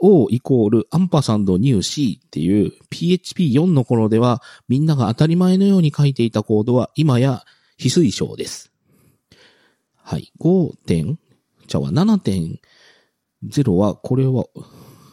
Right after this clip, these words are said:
エラーになるんじゃないかな。えっと、参照に関する詳細な情報や、その使い方については、このマニュアルの参照に関する説明を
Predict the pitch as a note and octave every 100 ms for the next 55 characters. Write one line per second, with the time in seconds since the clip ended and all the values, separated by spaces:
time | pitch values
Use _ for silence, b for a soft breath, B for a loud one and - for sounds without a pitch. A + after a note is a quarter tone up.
0 | B _ - A#2 D3 D3+ C#3+ G#2+ - -
1 | - C#3 - _ B B B B B F#2
2 | E2+ - F3+ A3+ A3+ A3 G#3+ G#3+ F#3+ -
3 | G3 F#3 - D#3+ B2 F2+ D#3 D#3+ E3 D#3+
4 | D#3+ D3+ D3+ D3 D3+ D3+ D#3 E3 D#3 B
5 | B B - D#3+ - D#3+ D3+ D3 D3+ D3
6 | C#3+ B2+ D#3 A2+ B2+ B2 A#2+ A#2+ A#2+ B2
7 | D3 B2+ - C#3+ D3+ - D3+ D3 - D3
8 | C#3+ D3+ B2 B2 F#2+ F#2 G2+ B2+ G#2+